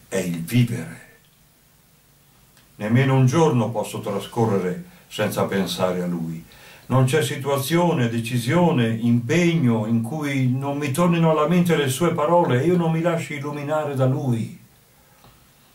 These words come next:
Se per me il vivere è Cristo, anche il morire allora è un guadagno. Sì, perché Cristo è vivo in pienezza.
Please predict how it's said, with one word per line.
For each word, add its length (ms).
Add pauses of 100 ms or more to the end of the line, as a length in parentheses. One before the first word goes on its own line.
(720)
Se 140
per 240
me 200
il 120
vivere 540
è 100
Cristo, 640
anche 320
il 100
morire 540
allora 420
è 80
un 220
guadagno. 640 (1200)
Sì, 220
perché 340
Cristo 340
è 80
vivo 420
in 160
pienezza. 720